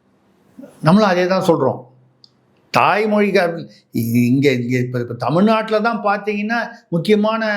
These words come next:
இருக்கிறதுலயே பெரிய சேனல்னு சொல்லக்கூடிய மெயின் ஸ்ட்ரீம் சேனல்ல பெருசா இருக்கக்கூடிய இதெல்லாம் பாத்தீங்கன்னா, அ, வியூவர்ஸ் எல்லாம், அ, பார்த்துட்டு, நம்ம ப்ரோக்ராமை பார்த்துட்டு உங்களுடைய ஃபீட்பேக்கை வந்து இந்த நம்பர்ல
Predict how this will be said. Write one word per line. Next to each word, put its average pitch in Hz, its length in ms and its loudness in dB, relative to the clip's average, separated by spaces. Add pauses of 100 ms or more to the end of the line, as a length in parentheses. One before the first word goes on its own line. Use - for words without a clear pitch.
(400)
இருக்கிறதுலயே 208 580 0
பெரிய 208 460 -4 (800)
சேனல்னு 185 500 -2
சொல்லக்கூடிய 165 600 -2
மெயின் 175 240 -4
ஸ்ட்ரீம் 165 380 -4
சேனல்ல 160 400 -2
பெருசா 156 280 -4
இருக்கக்கூடிய 147 600 -2 (320)
இதெல்லாம் 165 480 0
பாத்தீங்கன்னா, 160 580 -4 (560)
அ, 160 140 2
வியூவர்ஸ் 185 500 0
எல்லாம், 160 580 -6 (240)
அ, 143 220 -2
பார்த்துட்டு, 160 480 -2
நம்ம 143 280 -4
ப்ரோக்ராமை 156 500 -2
பார்த்துட்டு 139 500 -4
உங்களுடைய 156 560 0 (120)
ஃபீட்பேக்கை 165 460 0
வந்து 139 440 -8
இந்த 147 220 -2
நம்பர்ல 151 440 0